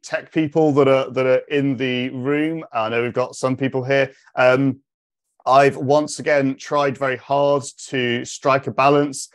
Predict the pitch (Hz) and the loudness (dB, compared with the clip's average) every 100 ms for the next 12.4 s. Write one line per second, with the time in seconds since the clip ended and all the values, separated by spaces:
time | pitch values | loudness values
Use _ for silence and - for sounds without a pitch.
0 | _ _ 127 - - 139 127 123 120 117 | _ _ -6 -4 0 4 4 4 2 0
1 | 117 - - 131 131 131 131 127 123 - | -2 -4 -4 -2 2 2 2 -2 -4 -2
2 | 127 113 127 120 117 - _ - 120 117 | -4 0 0 0 -2 -8 _ -2 0 0
3 | - - 143 131 135 135 - 127 123 117 | -2 0 2 2 0 -2 -4 -2 -2 -2
4 | 113 131 135 170 185 - 113 104 101 - | -6 -4 -4 -4 -8 -10 -8 -8 -8 -10
5 | - 135 120 - 120 113 110 - _ - | -10 -10 -10 -4 0 0 -2 -12 _ -4
6 | 120 170 - - - _ _ - - 110 | 2 2 2 -8 -20 _ _ -20 -4 2
7 | 110 110 110 - - 127 - 196 190 175 | 4 4 2 -2 -2 0 4 4 4 2
8 | - 185 - 160 208 196 - - 143 127 | 2 2 2 2 2 4 0 -8 -4 -4
9 | 135 151 135 - 127 120 - 131 - 127 | -2 -2 -2 0 -2 -2 -6 -6 -6 -6
10 | 120 107 104 151 147 147 135 - _ _ | -6 -4 -2 -2 0 4 4 2 _ _
11 | _ - 117 107 107 - _ _ - - | _ 0 2 2 0 -6 _ _ -14 -4
12 | 123 110 110 | 0 2 0